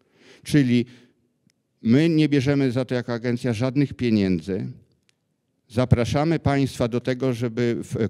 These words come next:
e, porozumieniu z pracownikami Centrum Inwestycji, bo tam jest ule-, ulokowany ten, ym,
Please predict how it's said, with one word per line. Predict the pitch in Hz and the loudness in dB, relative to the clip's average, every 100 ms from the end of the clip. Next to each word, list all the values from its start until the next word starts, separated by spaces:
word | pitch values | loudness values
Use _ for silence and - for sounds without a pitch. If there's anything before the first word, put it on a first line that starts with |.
| - | -4
e, | 113 | -6
porozumieniu | - 127 120 117 120 127 127 | -2 -2 -2 -2 0 2 0
z | - 117 113 | -2 -2 -2
pracownikami | - 117 123 107 113 123 123 101 | -2 -2 -2 -2 -2 0 0 -2
Centrum | 127 120 120 120 120 - - - - | -2 -2 0 -2 -2 -6 -20 -18 0
Inwestycji, | 123 113 110 - 117 - | 2 4 2 -2 -6 -4
bo | 101 | -4
tam | 107 120 117 | -2 0 0
jest | 113 - 110 | -2 -6 -6
ule-, | 107 101 - | -4 -4 -4
ulokowany | 113 113 110 113 107 113 117 110 | -2 -2 -2 -2 -2 0 0 0
ten, | 117 110 110 101 _ - _ 107 | -2 -2 -4 -6 _ -20 _ -6
ym, | 101 | -2